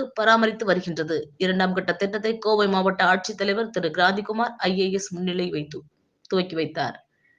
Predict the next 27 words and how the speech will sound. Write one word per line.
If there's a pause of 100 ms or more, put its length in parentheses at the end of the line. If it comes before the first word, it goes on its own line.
(1080)
எல்காட்
நிர்வாக
அதிகாரி
தனலட்சுமி
கௌரவ
விருந்தினராக (100)
பங்கேற்றார். (200)
Round
Table
of (120)
India (480)
ஏழாம்
பகுதி
முன்னாள்
தலைவர் (120)
அஸ்வின்குமார்,
சுற்றுச்சூழல்
மகளிர்
பிரிவு (120)
தலைவர் (600)
மணிஷ்
வியாஸ், (140)
திட்ட
பிரதிநிதி (100)
தலைவர் (420)
ஸ்மார்ட்
சிட்டி